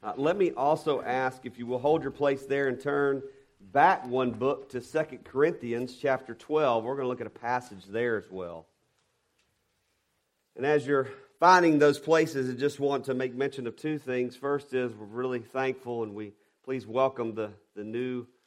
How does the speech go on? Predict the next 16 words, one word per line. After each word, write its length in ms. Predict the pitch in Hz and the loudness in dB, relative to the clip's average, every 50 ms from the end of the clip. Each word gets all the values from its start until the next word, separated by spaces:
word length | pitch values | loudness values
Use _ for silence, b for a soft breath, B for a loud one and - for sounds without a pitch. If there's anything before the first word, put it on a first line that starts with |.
| _ _ _ _ _ - | _ _ _ _ _ -6
folks 420 | 131 127 120 113 113 - - - | -4 -2 -2 -2 -6 -10 -18 -20
to 120 | _ 120 | _ -14
the 100 | 110 98 | -14 -14
family 440 | 98 - 123 120 120 120 117 117 110 | -12 -8 -4 -2 -2 -2 -2 -2 -2
of 160 | 110 101 98 | -2 -4 -4
God 380 | 98 117 113 113 113 113 110 101 | -4 -2 0 0 2 0 0 -2
here 180 | 110 113 110 107 | -4 -4 -4 -4
at 100 | 107 - | -6 -8
Cornerstone, 840 | - 120 120 113 110 107 107 - - 110 107 104 104 101 101 101 | -8 -6 -4 -4 -4 -4 -8 -10 -10 -10 -8 -6 -6 -6 -6 -6
our 120 | 98 101 | -8 -8
new 180 | 104 110 113 113 | -8 -6 -6 -6
members. 420 | 110 110 113 110 107 110 110 98 95 | -4 -4 -4 -4 -4 -4 -6 -8 -8
We're 120 | 101 101 98 | -10 -10 -10
thankful 420 | 101 110 113 107 98 - 104 104 | -8 -8 -8 -8 -10 -12 -16 -18
for 140 | - - 101 | -16 -14 -14
you. 340 | 98 98 98 98 95 95 | -12 -10 -10 -10 -10 -12